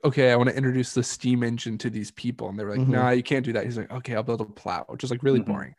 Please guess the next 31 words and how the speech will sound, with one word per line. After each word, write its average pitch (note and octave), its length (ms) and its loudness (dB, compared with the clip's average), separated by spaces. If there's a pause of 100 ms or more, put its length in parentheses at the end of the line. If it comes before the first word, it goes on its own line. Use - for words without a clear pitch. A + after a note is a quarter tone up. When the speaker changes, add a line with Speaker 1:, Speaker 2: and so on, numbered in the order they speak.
(440)
Speaker 1:
And C#3+ 160 2
then, D#3 120 4
like, D3+ 240 0 (120)
cut - 240 -2
to, D3 100 -4
like, A#2+ 380 -4 (480)
him C#3 520 2
doing C3+ 200 4
all C3 120 4
the A#2+ 80 0
gadgets B2 600 0
in, C3 60 -2
like, A#2 160 -2
the A2+ 100 -4
third A#2+ 340 2
act A#2 500 -2
to B2+ 80 -4
fight A2+ 260 0
Icarus C3 400 -2
was, B2+ 140 -4
like, F2+ 200 -10
so D3+ 560 4
cool A#2+ 280 -4
and A2 100 -8
so A#2 200 0
interesting. A#2+ 480 -6
And B2+ 120 -2
then C#3+ 100 0
just, D#3 200 -2
like, C3 120 -2
his, C#3+ 180 -4